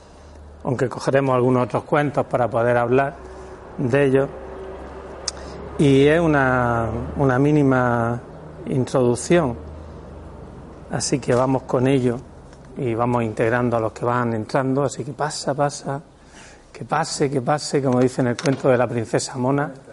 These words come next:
Hola, buenas tardes. Bueno, y empezaremos con esta frase,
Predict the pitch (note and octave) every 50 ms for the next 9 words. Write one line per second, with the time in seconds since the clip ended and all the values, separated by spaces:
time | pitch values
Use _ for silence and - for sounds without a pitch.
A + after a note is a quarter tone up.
0 | - - - - - - - - - - - - - C#3 C3+ B2 A#2 A#2 A#2 A#2
1 | A2 - - C3+ G#2+ G#2+ G#2+ A#2+ - - - - - - - - - - - -
2 | - - - - - - - - - - - - - - - - - - - -
3 | - - - - - - _ _ _ - - C4 F3 B2 B2+ E3+ F#3 F3 E3+ D#3+
4 | D3+ C#3 D#3+ C3 D3+ E3 F3+ G#3 A3+ G#3+ F#3+ E3+ - - E3+ - - - F#3+ G3+
5 | G3 - - - E3 F3 G3+ A#3+